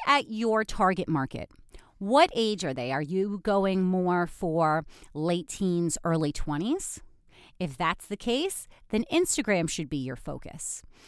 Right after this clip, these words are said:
If your target market tends to be a little older, maybe in their mid thirties to mid forties, then Facebook is more where you're gonna wanna be.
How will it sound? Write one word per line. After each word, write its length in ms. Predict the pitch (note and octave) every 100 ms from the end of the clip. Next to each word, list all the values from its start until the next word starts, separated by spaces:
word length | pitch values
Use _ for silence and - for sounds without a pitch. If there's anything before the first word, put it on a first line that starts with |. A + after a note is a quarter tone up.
| - - - - -
If 480 | G3+ G3 G3 F#3+ -
your 760 | G3 F#3+ A3 G#3+ G#3+ G#3 G#3 G#3
target 400 | - A3 G3+ G#3+
market 480 | G3 F#3 F3+ F#3+ -
tends 340 | E3 E3+ E3
to 140 | - E3
be 320 | D#3+ D3+ D3+ -
a 60 |
little 380 | E3 D3+ D3 D3
older, 480 | D#3+ D3+ D#3+ G3+ C#4 G#4 _ _ _ -
maybe 640 | D#3 D3+ C#3+ C#3+ C#3 C#3+ C#3
in 200 | D3+ C3
their 360 | C3+ C3 B2+ C3+
mid 280 | D3 C#3+ C#3
thirties 680 | - - E3+ F3 F3+ F#3 F#3
to 100 | -
mid 240 | D3 C#3+
forties, 640 | - - D#3+ G3 C4+ F4 - - _ _ -
then 540 | F3+ B3 A#3+ A#3+ B3 - - -
Facebook 600 | D#4 F4 - - D3+ D3 -
is 180 | F#3 E3+
more 360 | G3 F#3 F#3 F3+
where 140 | E3
you're 180 | D3+ D3
gonna 180 | C3+ C#3
wanna 300 | C3 B2+ B2+
be. 260 | - -